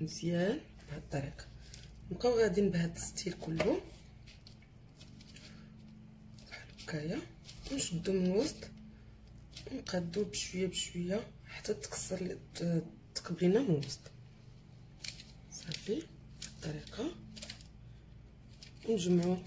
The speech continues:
باش ما ت-، ما تحلش لينا العجينه كلها، غير بشويه بهذا الشكل هذا.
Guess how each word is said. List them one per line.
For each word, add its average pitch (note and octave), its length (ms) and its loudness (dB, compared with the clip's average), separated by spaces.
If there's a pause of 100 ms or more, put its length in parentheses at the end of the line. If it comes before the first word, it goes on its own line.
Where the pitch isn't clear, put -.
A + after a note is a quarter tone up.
(720)
باش - 180 4
ما F#3 80 4
ت-، - 180 0
ما E3+ 300 8
تحلش - 420 2
لينا F#3+ 140 8
العجينه E3 360 6
كلها، E3+ 460 2 (680)
غير D#4+ 120 -2
بشويه F#3 600 2 (1000)
بهذا F3 140 -2
الشكل - 300 0
هذا. D3+ 400 2